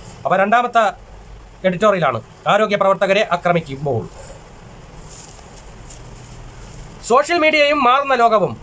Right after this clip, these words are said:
ബി സന്ധ്യ ഐ പി എസിന്റെ ഒരു ലേഖനം. ഒറ്റയ്ക്ക് യാത്ര ചെയ്യുന്ന സ്ത്രീകളുടെ Women Who Travel എന്ന Facebook കൂട്ടായ്മ കണ്ട് ഒറ്റയ്ക്ക് യാത്ര ചെയ്യാൻ തീരുമാനിച്ച ഒരു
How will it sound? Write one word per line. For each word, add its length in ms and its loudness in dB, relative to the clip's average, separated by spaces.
ബി 140 -2
സന്ധ്യ 460 0
ഐ 80 0
പി 140 -2
എസിന്റെ 400 2
ഒരു 360 2
ലേഖനം. 420 2
ഒറ്റയ്ക്ക് 300 2
യാത്ര 240 2
ചെയ്യുന്ന 220 2
സ്ത്രീകളുടെ 440 2
Women 220 2
Who 140 0
Travel 460 2
എന്ന 220 2
Facebook 360 0
കൂട്ടായ്മ 400 2
കണ്ട് 220 0
ഒറ്റയ്ക്ക് 440 0
യാത്ര 220 2
ചെയ്യാൻ 280 2
തീരുമാനിച്ച 380 0
ഒരു 260 2